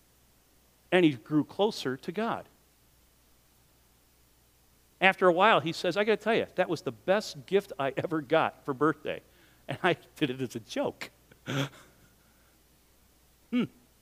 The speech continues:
Interesting things. You see, Jesus is telling us that he is the true, that he is the ideal, that he is the genuine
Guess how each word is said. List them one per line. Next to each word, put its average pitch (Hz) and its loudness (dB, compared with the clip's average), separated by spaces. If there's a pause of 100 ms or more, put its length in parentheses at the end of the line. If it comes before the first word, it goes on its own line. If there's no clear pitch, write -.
(520)
Interesting 285 2
things. 139 -4 (800)
You 214 0
see, 277 4
Jesus 349 6
is 226 0
telling 226 4
us 156 0
that 170 4
he 302 6
is 190 2
the 165 -6
true, 208 0 (220)
that 180 2
he 285 4
is 247 0
the 233 -4
ideal, 196 4
that 160 -6
he 277 -2
is 240 -2
the 214 4
genuine 160 4